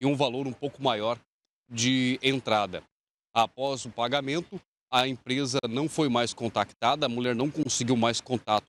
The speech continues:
com a empresa e, depois de tanto tentar conversar com esse representante, a mulher recebeu uma informação de um terceiro pelas redes sociais, no bate-papo ali, no Messenger,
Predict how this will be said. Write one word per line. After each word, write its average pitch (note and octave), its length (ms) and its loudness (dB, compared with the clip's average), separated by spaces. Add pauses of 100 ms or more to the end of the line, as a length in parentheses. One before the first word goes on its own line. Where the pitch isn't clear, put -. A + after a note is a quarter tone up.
com A2 100 -4
a - 20 2
empresa C3+ 520 0 (380)
e, D3+ 240 2 (260)
depois C3+ 380 0
de C3+ 80 -4
tanto F#3+ 480 -6
tentar C#3 460 0 (520)
conversar C3+ 520 -2
com C3 160 -2
esse C3+ 180 -2
representante, B2 800 0
a C#3+ 40 4
mulher C3 280 2
recebeu B2+ 460 2
uma B2 120 2
informação A#2+ 580 2
de B2+ 140 2
um F#3 100 6
terceiro B2+ 720 2 (540)
pelas D#3 320 2
redes D3 240 -2
sociais, B2+ 420 0
no B2+ 80 -2
bate-papo A2 680 -2
ali, A2 180 -2 (260)
no B2+ 80 0
Messenger, C3+ 680 0